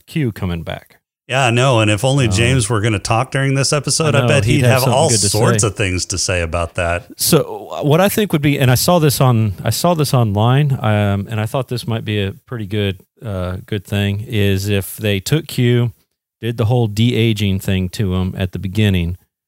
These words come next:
Speaker 1: uh, when he meets Picard, then he sees that Picard is, uh, is an old man and a robot, and he's still an old man. And he goes, "Okay, I want you to feel better."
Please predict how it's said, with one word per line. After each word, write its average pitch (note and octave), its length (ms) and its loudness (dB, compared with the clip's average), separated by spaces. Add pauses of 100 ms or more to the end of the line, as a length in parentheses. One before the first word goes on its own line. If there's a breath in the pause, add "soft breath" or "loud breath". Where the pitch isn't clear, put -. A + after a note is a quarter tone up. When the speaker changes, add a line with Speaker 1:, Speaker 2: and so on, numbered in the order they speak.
(180)
Speaker 1:
uh, F2+ 360 -2
when G#2 180 -2
he F#2 80 0
meets A2 260 2
Picard, G2 600 2
then G2+ 160 0
he F#2+ 80 0
sees G2 320 -2
that F#2+ 160 -2
Picard G2 500 0
is, F2+ 220 0
uh, F2+ 480 -2 (280)
is F#2+ 220 -8 (120)
an G2+ 120 -10
old G2+ 280 -2
man G2+ 600 0
and F#2+ 180 -4
a E2+ 40 -4
robot, G2+ 560 0
and G2 160 -2
he's F2 100 -4
still A2 240 0
an G2+ 60 0
old G2+ 180 0
man. G2+ 220 0
And G2+ 80 0
he F#2+ 80 -2
goes, F#2 200 -4
"Okay, F#2 400 -2 (320 loud breath)
I G#2+ 60 -16
want G#2+ 240 -2
you G2+ 80 -2
to - 60 -8
feel C3+ 240 2
better." F2+ 400 0